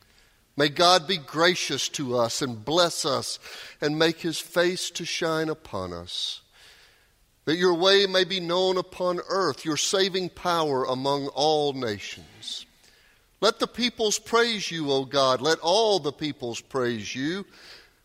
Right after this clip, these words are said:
Let the nations be glad and sing for joy. For you judge the peoples with equity and guide the nations upon the earth.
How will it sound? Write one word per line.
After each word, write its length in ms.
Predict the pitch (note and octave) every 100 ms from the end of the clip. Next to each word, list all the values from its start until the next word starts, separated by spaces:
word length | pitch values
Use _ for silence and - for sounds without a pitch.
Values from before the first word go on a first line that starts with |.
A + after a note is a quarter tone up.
| -
Let 200 | D#3+ E3
the 80 |
nations 680 | E3 D3 E3+ F3 - D#3 C3+
be 180 | - D3
glad 600 | A#2+ A#2 C#3 C#3+ C3 A2+
and 200 | G#2+ G#2
sing 520 | - - F3 E3+ D#3+
for 240 | B2+ - A#2
joy. 600 | G#2+ A2+ F#2+ D#2+ D#2 E2 _ _ _ _ _ _ _ _ _ _ _ -
For 160 | B2
you 200 | C3+ D#3
judge 540 | B2 D#3 F#3 F#3+ D3+ -
the 100 | C#3
peoples 560 | D3+ C#3+ - A#2+ -
with 180 | B2+ A#2+ - - -
equity 560 | D3+ D#3 - C3 A#2+ A2+
and 200 | A2 G2 - - _
guide 380 | - D#3+ E3+ D3
the 80 | D3+
nations 640 | D3 E3 F3 - C3+ B2
upon 360 | B2+ - D3 C3+
the 140 | C3
earth. 560 | B2 C3 G#2+ G2 - -